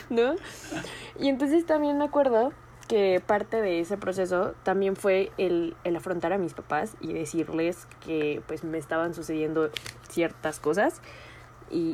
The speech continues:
y que estaba ya como en un proceso un poquito más delicado de, de las, de mi salud mental, ¿no? Entonces me acuerdo que cuando les conté a ellos, también como que se sacaron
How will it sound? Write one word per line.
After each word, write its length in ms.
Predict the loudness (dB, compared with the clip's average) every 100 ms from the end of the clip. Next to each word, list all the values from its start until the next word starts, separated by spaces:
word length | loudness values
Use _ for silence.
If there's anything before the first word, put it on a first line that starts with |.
| -4
y 40 |
que 120 | -6
estaba 400 | -4 0 2 2
ya 260 | 2 0 -2
como 180 | -4 -6
en 80 | -4
un 80 | -4
proceso 400 | -6 -6 -4 -4
un 60 |
poquito 320 | -6 -6 -6 -2
más 260 | -2 0
delicado 640 | 2 0 -2 -2 0 0 -2 -12
de, 320 | -6 -4 -6 -12 -20 -20 -20 -20 -20 -20 -20 -6
de 140 | -4
las, 320 | -4 -8 -4
de 120 | 0 2
mi 100 | 2
salud 280 | 2 2
mental, 420 | 0 -4 -4 -6 -6 -8
¿no? 100 | -8 -10 -18 -20 -20 -18 -10
Entonces 340 | -6 -4 -2
me 100 | -2
acuerdo 180 | 0 -2
que 80 | -2
cuando 200 | -2 0
les 160 | -2 -2
conté 240 | -4 -2
a 60 | 0
ellos, 340 | 2 0 -2 -6
también 340 | -4 -4 -4
como 180 | -6 -8
que 100 | -8
se 80 | -8
sacaron 480 | -6 -4 -4 -6